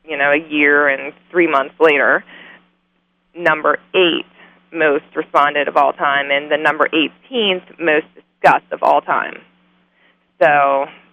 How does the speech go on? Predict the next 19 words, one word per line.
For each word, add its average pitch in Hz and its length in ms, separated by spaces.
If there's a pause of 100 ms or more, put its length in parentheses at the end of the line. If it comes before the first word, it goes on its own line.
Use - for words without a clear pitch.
yeah, 156 160
I 143 60
mean, 151 200
people 226 200
are 185 160
still 180 220
talking 143 280
about - 220
it - 80
constantly. - 540 (1040)
But, 160 240 (240)
so 233 100
we 262 160
were 240 180
on 208 100
Nightline 165 360
for 170 80
that. 151 300 (100)
Ray 165 240